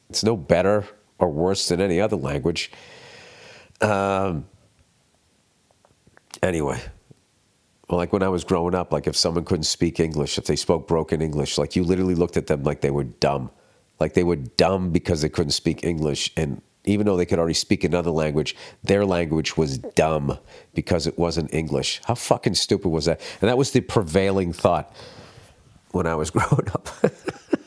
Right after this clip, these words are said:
I grew up in a dumb time. <coughs> And guess what? I fit right in. Oh, I fit right in. Well, as much as my lovely wife told me not to go play drums,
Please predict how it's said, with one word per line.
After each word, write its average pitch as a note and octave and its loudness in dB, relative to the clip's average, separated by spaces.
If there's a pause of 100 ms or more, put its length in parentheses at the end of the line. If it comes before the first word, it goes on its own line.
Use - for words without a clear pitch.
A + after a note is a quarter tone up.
(3250)
I - -2
grew D#3 4
up D3+ 0
in A#2+ 0
a G#2 2
dumb F2 -2
time. - -4 (880)
<coughs> - 8 (360)
And G3 0
guess G#3+ 2
what? G#3+ 4
I B2+ 4
fit - 0
right D#3+ 4
in. D3+ 2 (1200)
Oh, E4 6
I G3 2
fit A3 2
right F#3+ 4
in. D#3+ 2 (1120)
Well, D3 2
as - 0
much F3 4
as D#3 0
my D3 4
lovely C3+ 4
wife A2+ 2
told G#2+ 2
me G#2 2
not F#2+ 0
to F#2+ 0
go F2+ 2
play E2+ 0
drums, E2 -2